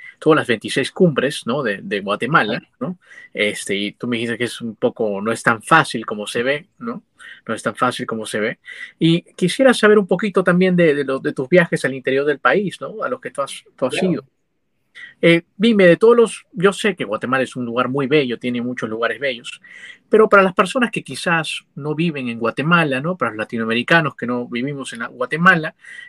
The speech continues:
Speaker 1: eh, por ejemplo, si te digo yo, José, ¿qué lugares de Guatemala tú me recomiendas? ¿Cuáles son esos lugares que tú me recomiendas que tengo que ir sí o sí? Yo sé que a todos,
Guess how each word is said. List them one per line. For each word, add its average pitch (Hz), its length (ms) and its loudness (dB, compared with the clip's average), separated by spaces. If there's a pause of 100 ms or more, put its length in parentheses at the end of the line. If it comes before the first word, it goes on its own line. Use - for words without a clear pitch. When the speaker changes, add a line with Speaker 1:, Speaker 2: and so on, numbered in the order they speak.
Speaker 1:
eh, 254 100 -4
por 190 140 -2
ejemplo, 190 200 0
si 180 140 -2
te 175 100 2
digo 175 240 4
yo, 175 180 4
José, 196 460 0 (440)
¿qué 285 100 -2
lugares 202 380 4
de 135 80 -4
Guatemala 131 640 -4
tú 135 120 -12
me 127 140 -6
recomiendas? 101 760 -12
¿Cuáles 202 220 -2
son 160 160 -4
esos 135 160 -6
lugares 120 280 -4
que - 80 -10
tú - 120 -4
me 156 100 2
recomiendas 143 360 0
que 120 80 -6
tengo 160 220 0
que 156 60 4
ir 165 120 2
sí 196 240 2
o 139 100 4
sí? 104 220 -14
Yo 143 100 0
sé 185 140 -2
que 113 100 -6
a - 40 -10
todos, 170 460 0